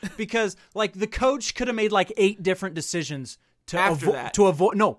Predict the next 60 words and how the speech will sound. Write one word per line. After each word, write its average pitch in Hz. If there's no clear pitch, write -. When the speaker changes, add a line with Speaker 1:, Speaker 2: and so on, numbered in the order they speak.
Speaker 2:
before 220
this, 127
to 180
avoid 196
this 196
situation 208
where 180
the 165
Speaker 1:
Well, 165
Speaker 2:
kid 202
Speaker 1:
sure. 220
Speaker 2:
threw 208
the 185
Hail 185
Mary 175
pass 180
to 175
nobody. 147
Speaker 1:
Well, 196
and 226
it 226
was 208
in 196
overtime, 165
so 170
Speaker 2:
No, 214
Speaker 1:
they 277
Speaker 2:
no, -
Speaker 1:
had 262
Speaker 2:
no, 285
Speaker 1:
the 277
chance 269
Speaker 2:
this, -
Speaker 1:
to 202
Speaker 2:
no, 220
no, 247
Speaker 1:
win. 135
Speaker 2:
no, 165
no, 208
no. 196
This 196
was 190
in 190
Speaker 1:
No, 220
Speaker 2:
regulation. 214
Speaker 1:
that's 175
what 233
I 220
mean. 196
They 202
had 226
overtime 214
Speaker 2:
Oh, 262
Speaker 1:
to 196
try 208
and 202
Speaker 2:
yeah, 196
Speaker 1:
win. 135
Speaker 2:
yeah. 156
Speaker 1:
Yeah, 101